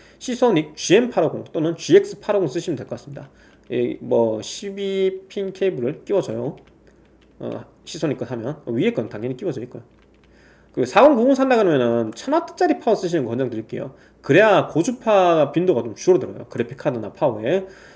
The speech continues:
그리고 좀 넉넉하게 쓸 수 있고요. 사공구공 은 전력 소비량이 높은 애들은 거의 오백에 인접하고요. 낮은 애들도 사백 정도는 쓰기 때문에, 어, 천 와트 정도 쓰시는 게 좋을 것 같습니다. 아, 피크 기준으로 얘기한 거예요. 피크치.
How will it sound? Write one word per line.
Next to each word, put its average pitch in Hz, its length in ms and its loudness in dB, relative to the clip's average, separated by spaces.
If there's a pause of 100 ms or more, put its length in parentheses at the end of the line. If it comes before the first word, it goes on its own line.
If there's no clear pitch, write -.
(120)
그리고 123 300 -2
좀 120 400 -6
넉넉하게 123 420 -2
쓸 139 140 -6
수 135 140 -8
있고요. 117 240 -10
사공구공 170 500 0
은 117 60 -4
전력 151 180 0
소비량이 135 300 -4
높은 107 240 -6
애들은 120 340 -4
거의 131 220 0
오백에 151 480 4
인접하고요. 135 640 -6 (260)
낮은 127 240 2
애들도 202 240 0
사백 165 360 -4
정도는 123 560 -6
쓰기 175 240 -10
때문에, 131 420 -12 (220)
어, 117 80 -12
천 170 180 -8
와트 - 180 -6
정도 117 320 -8
쓰시는 143 320 -10
게 107 60 -14
좋을 120 140 -12
것 113 100 -14
같습니다. 117 380 -16 (240)
아, - 80 -16
피크 - 320 -10
기준으로 117 540 -6
얘기한 113 260 -8
거예요. 107 260 -14
피크치. 143 720 -4